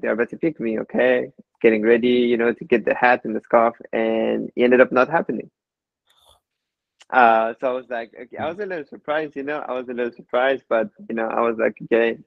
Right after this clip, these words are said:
it's meant to happen. If it goes that way, it goes that way, you know, it is what it is." Was really happy for one of my brothers, for Tiki, who got drafted the last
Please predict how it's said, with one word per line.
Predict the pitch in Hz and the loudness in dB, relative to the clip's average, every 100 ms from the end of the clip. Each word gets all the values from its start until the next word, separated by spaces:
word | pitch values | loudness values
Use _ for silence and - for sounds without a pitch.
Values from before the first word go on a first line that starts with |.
| - | -10
it's | 120 - | -6 2
meant | 120 - | 2 4
to | 113 | 2
happen. | 113 113 110 107 | 4 4 2 0
If | - | -2
it | 104 | 2
goes | 113 113 | 6 6
that | 113 110 | 6 6
way, | 110 110 | 6 4
it | 107 | 6
goes | 110 110 | 4 4
that | - 110 | 0 2
way, | 110 110 | 2 2
you | |
know, | 110 110 | 0 0
it | 110 | 2
is | 110 | 2
what | 113 107 | 2 2
it | 110 | 4
is." | 113 110 - _ _ _ - | 6 4 -2 _ _ _ 0
Was | 120 - | 0 4
really | 127 123 | 4 6
happy | 117 - 117 | 4 2 -10
for | - 113 110 113 | -4 0 2 0
one | 107 117 | -2 -8
of | 110 | -8
my | 110 | -10
brothers, | 107 117 110 104 | -8 -8 -8 -12
for | - | -14
Tiki, | - - 104 117 110 107 _ _ - | -14 -14 -8 -6 -6 -8 _ _ -6
who | |
got | 117 113 | 2 4
drafted | 117 113 - 110 | 4 2 0 -2
the | 110 | 2
last | 113 110 | 2 0